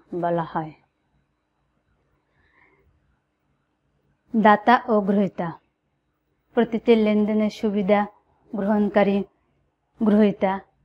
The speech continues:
সুবিধা প্রদানকারী দাতা হিসেবে ব্যবহার করা হয়।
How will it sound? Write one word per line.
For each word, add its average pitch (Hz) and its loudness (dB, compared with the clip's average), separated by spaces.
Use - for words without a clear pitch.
সুবিধা 202 -4
প্রদানকারী 202 0
দাতা 190 -2
হিসেবে 190 -6
ব্যবহার 196 0
করা 175 -4
হয়। 156 -6